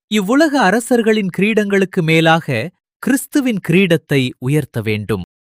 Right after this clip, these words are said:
ஒரு திருச்சபையாக தேவன் நம்மிடம் ஒப்படைத்துள்ள பணியை நாம் செய்து முடிக்கவில்லை. ஞாயிறு சட்டம் கட்டாயமாக்கப்படுவதால் உண்டாகப் போகிற பிரச்சனையை எதிர்கொள்ள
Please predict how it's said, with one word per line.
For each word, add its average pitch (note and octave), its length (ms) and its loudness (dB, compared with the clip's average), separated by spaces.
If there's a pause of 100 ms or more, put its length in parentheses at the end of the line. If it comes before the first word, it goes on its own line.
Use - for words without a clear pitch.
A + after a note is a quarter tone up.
(880)
ஒரு F#3 300 4
திருச்சபையாக G#3 920 2 (240)
தேவன் G#3+ 400 2
நம்மிடம் F3+ 500 -2
ஒப்படைத்துள்ள F3 640 -2
பணியை C#3+ 720 0
நாம் B2+ 280 -2
செய்து C#3+ 480 -2
முடிக்கவில்லை. A#2+ 560 -2 (840)
ஞாயிறு G3 400 0
சட்டம் F3 500 -2 (320)
கட்டாயமாக்கப்படுவதால் G#3 1200 0
உண்டாகப் G3+ 560 0
போகிற E3+ 300 0
பிரச்சனையை F#3+ 680 0
எதிர்கொள்ள D#3+ 720 0